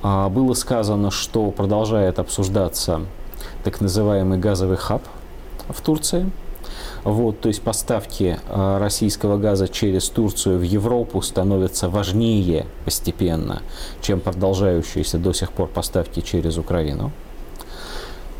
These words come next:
И второе, они обсуждали строительство в Турции уже второй по счету атомной электростанции,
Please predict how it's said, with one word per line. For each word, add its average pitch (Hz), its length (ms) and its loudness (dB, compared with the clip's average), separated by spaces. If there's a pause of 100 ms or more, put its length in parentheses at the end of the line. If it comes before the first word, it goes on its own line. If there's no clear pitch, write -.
И 127 80 0
второе, 117 680 2 (500)
они 98 280 2
обсуждали 107 920 2
строительство 104 720 0
в - 80 -10
Турции 120 480 0
уже 104 240 2
второй 113 540 0 (340)
по 107 80 0
счету 104 540 0
атомной 117 580 2 (220)
электростанции, 104 840 0